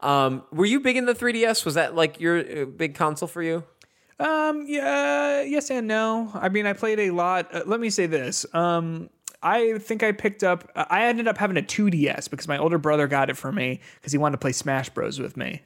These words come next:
Speaker 2: the, the two D, the three D S Smash Bros. Um, so I had the, you know, a fifty dollar two D S and a copy of Smash Bros, and that was it for a long time.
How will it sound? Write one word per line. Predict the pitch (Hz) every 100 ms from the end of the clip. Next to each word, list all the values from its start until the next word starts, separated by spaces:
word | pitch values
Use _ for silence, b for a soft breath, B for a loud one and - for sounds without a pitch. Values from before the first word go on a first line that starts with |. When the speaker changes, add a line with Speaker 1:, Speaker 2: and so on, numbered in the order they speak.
| -
Speaker 2:
the, | 135 -
the | 139
two | - 151
D, | 147
the | 143
three | 131 151
D | 143
S | 135 -
Smash | 143 135
Bros. | 165 165 175 - B B B
Um, | 143
so | 143
I | 175
had | 208 180
the, | 175
you | 185
know, | 143
a |
fifty | 139 180 175
dollar | 160 151
two | 139 - 156
D | 147
S | 135 -
and | 131
a |
copy | - - 135 127
of | -
Smash | 135 131 -
Bros, | 131 135
and | 151
that |
was | 143 -
it | 147 -
for | 131
a |
long | 127 127 139
time. | - 117 120